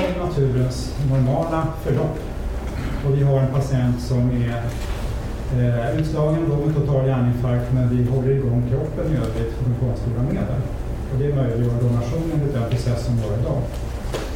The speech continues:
Om vi däremot ska, eh, vinkla in oss på, eh, D C D, så handlar det om samma död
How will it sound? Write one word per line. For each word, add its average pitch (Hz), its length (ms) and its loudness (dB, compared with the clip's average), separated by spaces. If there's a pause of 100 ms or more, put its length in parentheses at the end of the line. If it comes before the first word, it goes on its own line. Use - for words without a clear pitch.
(320)
Om 135 100 2
vi 151 60 2
däremot 170 360 2
ska, 156 120 0
eh, 143 520 0 (100)
vinkla 139 360 2
in 127 180 4
oss 127 140 0 (100)
på, 135 80 2 (800)
eh, 123 240 2 (760)
D 131 100 4
C 131 180 0
D, - 160 4 (1000)
så - 140 0
handlar 143 360 2
det 135 120 4
om 156 200 2 (580)
samma 131 400 0
död 120 380 2